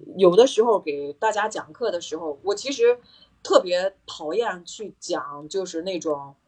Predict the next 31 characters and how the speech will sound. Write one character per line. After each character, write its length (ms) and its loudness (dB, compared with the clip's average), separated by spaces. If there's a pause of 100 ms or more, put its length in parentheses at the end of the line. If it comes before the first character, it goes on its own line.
(280)
呃， 140 -4
所 280 2
谓 120 6
的 120 2
公 200 6
开 220 -2
课。 340 -4 (600)
当 180 6
别 160 4
人 200 -6
邀 140 0
请 200 -14
我 100 -4
讲 220 -12
公 160 -10
开 160 -8
课 180 -8
的 80 -6
时 160 -10
候， 180 -8
我 200 -4
通 200 -8
常 300 -6
会 340 -2 (280)
讲 180 -2
的 100 -4
时 200 -2
间 260 0
比 140 -10
较 460 0
短， 540 -4